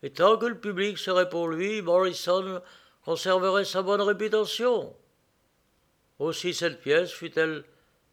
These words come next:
son plus grand succès. » Je me risquai timidement à lui demander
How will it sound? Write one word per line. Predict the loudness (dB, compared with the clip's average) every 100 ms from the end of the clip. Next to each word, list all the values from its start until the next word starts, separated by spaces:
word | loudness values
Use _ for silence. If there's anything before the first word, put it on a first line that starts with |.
| _ _ _ _ _ -18
son | -4 0 0
plus | -4 -6 -4 -2
grand | 0 2 2
succès. » | -2 -8 -8 -4 -2 -2 -6 -14 _ _ _ _ _ _ _ _ _ _ _ _ _ _ _ _ _ _ _
Je | -4
me | 0
risquai | 2 0 0 0 0
timidement | 0 -6 -8 -4 0 0
à |
lui | 0 -2
demander | -2 -2 0 2 2 0 -8